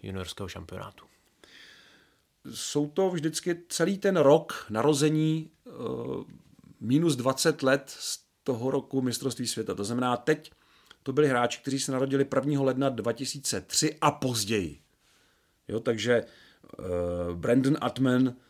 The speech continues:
Speaker 2: během finále slavil vlastně narozeniny a,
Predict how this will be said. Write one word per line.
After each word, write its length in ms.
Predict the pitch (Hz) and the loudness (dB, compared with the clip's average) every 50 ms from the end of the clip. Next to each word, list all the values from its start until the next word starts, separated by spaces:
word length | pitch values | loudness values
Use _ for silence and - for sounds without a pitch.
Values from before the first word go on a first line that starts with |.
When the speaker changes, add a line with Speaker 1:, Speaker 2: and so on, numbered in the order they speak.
| _ _ _ _ | _ _ _ _
Speaker 2:
během 240 | - - 104 117 120 | -8 -4 -2 -2 -2
finále 420 | 117 - 123 113 113 117 123 123 120 | -2 -2 0 2 2 2 2 2 2
slavil 420 | - - 113 110 110 117 113 113 | 0 2 2 2 4 4 4 4
vlastně 500 | 110 107 101 - - - 117 113 110 110 - _ _ _ _ _ _ - | 2 0 -4 -4 -6 -4 -4 -4 -4 -6 -10 _ _ _ _ _ _ -6
narozeniny 640 | 101 104 117 123 113 127 127 131 131 131 131 131 131 - _ _ _ _ _ _ | -2 0 0 2 2 0 0 2 2 2 2 0 -2 -8 _ _ _ _ _ _
a, 380 | - 117 113 113 113 117 117 - | -2 0 2 4 4 2 2 0